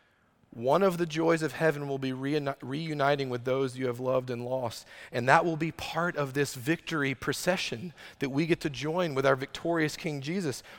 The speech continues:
We will get to be those that, with those that we've loved and lost again, 'cause death is like sleep to Jesus. There's one more piece, there's one more rock on this bank, to hold our river of grief as Paul closes his encouragement here.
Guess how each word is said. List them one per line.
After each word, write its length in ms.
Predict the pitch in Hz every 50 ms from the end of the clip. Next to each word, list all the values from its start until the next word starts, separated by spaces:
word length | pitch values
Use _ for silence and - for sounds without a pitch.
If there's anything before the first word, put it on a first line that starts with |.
| -
We 180 | - 143 170 202
will 100 | 196 190
get 140 | 170 185 -
to 100 | 160 143
be 180 | 139 190 208
those 300 | 185 147 160 170 180 156
that, 160 | 156 165 - - -
with 220 | 147 151 156 147
those 200 | 151 165 170 151
that 100 | 160 160
we've 200 | 156 160 151 139
loved 240 | 147 156 165 165 156
and 100 | 156 151
lost 340 | 156 175 220 196 - - -
again, 460 | 139 123 151 165 208 233 202 196 156 - _ _ _ _ _ _ _ _ _ _ _ _ _ _ _ _ _
'cause 140 | - 117 107
death 260 | 135 139 143 - 147
is 100 | 123 117
like 140 | 131 120 -
sleep 460 | - - - 139 135 131 - - -
to 100 | - 113
Jesus. 600 | 104 110 117 120 107 127 110 - - - - - - _ _ _ _ _ _ _ _ _ _ _ _ _ _ _ _ _ _ _ _ _ _ _ _ _ _ _ _ _ _ _ _ _ _ _ _ _ _ _ _ _ _ -
There's 160 | 117 113 120
one 240 | 131 135 143 160 165
more 220 | 160 160 156 151
piece, 380 | - - 156 135 120 113 - -
there's 140 | 120 110 120
one 220 | 127 135 147 151
more 380 | 151 151 147 143 139 131 127 - - _ _ _ _ _ _
rock 540 | 120 117 120 131 131 110 104 - - - - - - - _ _ -
on 140 | 123 120 120
this 180 | 113 107 -
bank, 560 | - 113 117 110 104 107 - - - - - _ _ _ _ _ _ _ _ _ _ -
to 60 | - -
hold 260 | - 131 120 123 117
our 140 | 113 113 113
river 320 | 113 117 113 113 113 113
of 160 | 110 107 107
grief 480 | - 120 117 107 107 104 - - - - -
as 160 | 113 107 104
Paul 360 | - - - 123 120 117 113
closes 540 | - - - 123 117 117 110 107 110 104 -
his 140 | 120 107 110
encouragement 580 | 107 - - 113 110 110 107 107 110 107 113
here. 280 | 113 110 107 107 107